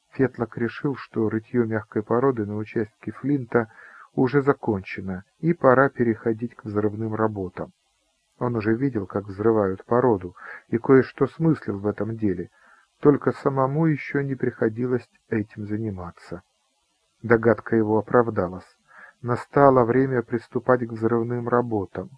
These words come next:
Наутро хозяин и подручные отнесли к шахте шнур, бур и жестянку с порохом.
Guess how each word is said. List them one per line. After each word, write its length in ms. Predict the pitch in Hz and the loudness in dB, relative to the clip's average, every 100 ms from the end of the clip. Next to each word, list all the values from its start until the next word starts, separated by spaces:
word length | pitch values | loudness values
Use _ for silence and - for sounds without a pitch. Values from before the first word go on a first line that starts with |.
| _ _ _ _ _ _ _ | _ _ _ _ _ _ _
Наутро 460 | 117 135 156 - 123 | -2 2 2 0 -4
хозяин 600 | - 113 113 131 127 113 | 0 0 2 0 -2 -4
и 40 | |
подручные 680 | 113 107 117 131 - - 107 | -2 -2 -2 -4 -6 -6 -6
отнесли 420 | 101 110 104 127 | -6 -8 -8 -8
к 100 | 123 | -8
шахте 440 | - 127 113 - - | -4 -2 -2 -6 -14
шнур, 500 | - 123 107 92 - _ _ _ | -12 -8 -8 -8 -12 _ _ _
бур 360 | 110 113 127 - _ _ _ - | -4 0 0 0 _ _ _ -4
и 80 | |
жестянку 680 | 147 139 - 104 98 95 95 | 0 -2 -2 0 0 -2 -12
с 80 | - | -6
порохом. 540 | - 98 90 - - | 0 0 -2 -10 -14